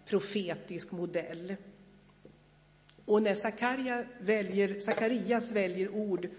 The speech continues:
för sin lovsång så hämtar han inspiration också därifrån. Och vi ska inte fördjupa oss i det nu, utan vi kan bara konstatera att Sakarias i sin profetia om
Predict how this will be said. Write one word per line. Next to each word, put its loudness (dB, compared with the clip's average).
för 2
sin 4
lovsång 2
så -2
hämtar -2
han 2
inspiration -4
också 0
därifrån. 0
Och -2
vi 2
ska 0
inte -2
fördjupa 0
oss 0
i 0
det 2
nu, 0
utan 2
vi -4
kan 0
bara 2
konstatera -2
att -6
Sakarias 0
i 2
sin 4
profetia 0
om -2